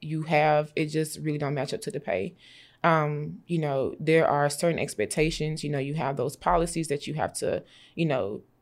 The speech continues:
complete, but it's like, it's not really, uh, it's not a reality thing. It's like a, um, how can I say it? It's, it's, it's a, not, not a consensus, but, you know, every, every agency has a goal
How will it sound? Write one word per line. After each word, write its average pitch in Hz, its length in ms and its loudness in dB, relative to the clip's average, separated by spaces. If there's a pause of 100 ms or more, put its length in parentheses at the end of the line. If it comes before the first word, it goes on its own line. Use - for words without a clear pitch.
(260)
complete, 190 640 2 (260)
but 143 460 4 (380)
it's 165 220 4
like, 151 200 8
it's 160 180 2
not 156 460 4
really, 151 400 2
uh, 131 360 2 (140)
it's 165 140 2
not 170 160 4
a 151 80 2
reality 143 540 4
thing. 139 300 -2
It's 139 200 -2
like 143 240 4
a, 131 340 0 (680)
um, 135 560 0
how 165 140 2
can 165 160 0
I 147 60 0
say 151 380 0
it? - 160 -10 (480)
It's, 165 380 4
it's, - 500 0
it's 165 180 2
a, 147 80 -4 (120)
not, 185 240 2 (140)
not 233 160 8
a 254 40 4
consensus, 175 560 0
but, 151 380 4 (120)
you 185 140 2
know, 147 340 6 (240)
every, 185 400 8
every 190 300 8
agency 165 360 4
has 143 160 4
a 139 60 2
goal 147 500 4